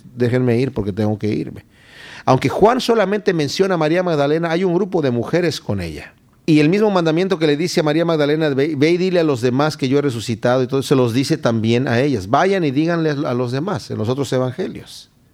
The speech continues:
Y también les dice lo siguiente: "Yo voy a estar en Galilea, me voy a aparecer en Galilea. Así que vayan haciendo planes para irse para allá porque yo voy a estar allá con ustedes". Les da ese mandamiento:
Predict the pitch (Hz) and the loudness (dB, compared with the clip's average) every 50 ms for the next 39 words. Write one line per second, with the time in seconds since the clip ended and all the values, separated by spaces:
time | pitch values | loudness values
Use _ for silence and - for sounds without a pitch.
0 | _ _ _ _ - - - - - - - - - - _ 190 190 - - 190 | _ _ _ _ -20 -20 -20 -20 -20 -20 -20 -20 -20 -6 _ -2 0 4 4 4
1 | 185 190 190 190 269 320 339 330 311 294 247 180 160 214 254 220 - 233 208 208 | 4 4 2 0 0 0 0 0 0 0 0 0 0 -2 -2 -2 0 0 0 0
2 | 180 - 202 185 180 220 254 247 196 - 165 160 156 190 214 220 214 233 247 240 | 0 -2 -4 -4 -2 -2 -2 -2 -2 -4 -4 2 4 4 4 4 2 0 0 2
3 | 226 214 180 - - - - 190 196 202 214 226 - - _ _ _ _ - 156 | 0 0 -2 -4 -6 -4 0 0 0 0 0 -4 -8 -14 _ _ _ _ -4 -2
4 | 156 156 147 147 147 143 147 143 151 170 175 170 160 151 147 147 170 196 220 226 | 0 2 2 2 2 2 2 0 2 2 0 0 0 0 0 2 2 2 2 2
5 | 220 - - 175 156 147 135 - - - 175 190 208 190 165 156 147 151 151 147 | 0 0 0 0 0 0 -2 -2 -2 0 0 0 0 -2 -2 0 0 0 2 2
6 | 147 151 170 208 202 175 - - - _ _ _ - 117 123 160 156 156 147 131 | 0 0 0 -2 -2 -4 -6 -10 -16 _ _ _ -6 -2 0 0 2 2 2 2
7 | 131 - - - 120 131 147 175 175 175 160 - 190 185 180 151 - 175 170 180 | 0 -4 -8 0 2 4 4 4 2 2 2 0 0 0 0 0 0 0 0 0
8 | 175 139 - 147 139 156 165 - 175 151 - 147 135 131 135 165 165 151 151 123 | -2 -2 0 0 0 0 0 -2 -4 -2 0 0 2 2 2 0 0 0 -2 -4
9 | 110 - 113 107 - - _ _ - 120 120 127 131 139 139 135 - - - 139 | -2 -2 -4 -4 -4 -8 _ _ -2 0 2 2 4 2 2 0 -2 -2 -2 -2
10 | 135 131 - - - _ - 107 107 120 110 - 113 104 101 - - - - 80 | -2 -2 -4 -10 -14 _ -4 -2 0 0 0 0 -2 -2 -2 -4 -6 -10 -12 -12
11 | - - - - - - - _ _ _ _ _ _ - 117 107 110 131 135 120 | -12 -14 -18 -18 -18 -18 -20 _ _ _ _ _ _ -2 -2 2 2 2 2 2
12 | 139 135 135 131 131 131 127 131 143 151 139 143 - 110 | 0 0 0 0 0 0 0 0 -2 -2 -4 -6 -10 -14